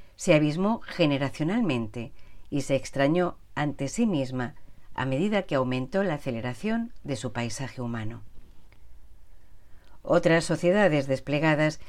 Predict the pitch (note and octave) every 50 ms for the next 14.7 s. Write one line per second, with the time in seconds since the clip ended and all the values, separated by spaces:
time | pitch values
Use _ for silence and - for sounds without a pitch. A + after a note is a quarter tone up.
0 | - - - - - G3 G3+ A#3+ C#4 B3+ A#3 G3 - - A#3 A#3 G#3 D#3 C3+ B2+
1 | C3+ - - C#3+ C#3 D#3+ D#3+ D#3 D3+ D#3 D#3+ D#3+ D#3 - - - - - - -
2 | - - F3+ F3 - F#3 F#3 A3 B3 B3 C4 C4 B3 - - F3+ E3+ G#3+ B3+ C4+
3 | C4 - E3+ - - C#3 C3+ C3 - - C#3+ C#3 - - - C3+ A#2+ - - -
4 | - - - - - - - - D#3 C#3 C3+ C#3 C#3 - F#3 F3+ F3+ F3+ F#3 -
5 | - - A#3 B3 B3+ G#3+ E3 C#3 B2+ B2+ B2 A#2+ B2 B2+ - - E3 D#3+ D#3+ D#3
6 | E3+ F3+ F#3 - - - - - - - - E3+ D3 D3+ - - - D3+ D#3 E3+
7 | A3+ B3 B3+ B3+ B3 - - G#3 F#3+ F3+ E3+ E3 D#3 D3+ D3 - B2 A#2 A2+ B2+
8 | A#2+ - B2 A#2+ A#2 - G3+ G3+ F#3+ D3 C3 B2+ B2 A#2+ B2 B2 A#2 - - -
9 | - - - - - - F#3+ G#3+ A3+ A#3 A3+ G3+ - F#3+ D#3+ C#3+ - C#3+ - -
10 | G#3 A3+ A#3 A3 - - A#3 A#3 A#3 - - - - - - - D#3 D#3 E3 F#3
11 | F3+ E3+ D3+ C#3 C3 - - A#2+ A#2 A#2+ B2 A#2+ - - D#3+ - - - C#3 -
12 | - F3 F#3+ G3+ G#3 A#3 A#3+ A#3+ - - - - - - - - D3 D3 D3+ D3
13 | - D#3 D#3 D#3 D#3 - B3 C4+ C4+ C4 - G#3 G3+ E3+ D#3 D3+ D3 - F3+ F3+
14 | F3 F3 E3+ E3 F3 E3+ - - F#3 D#3+ E3+ - C#3+ -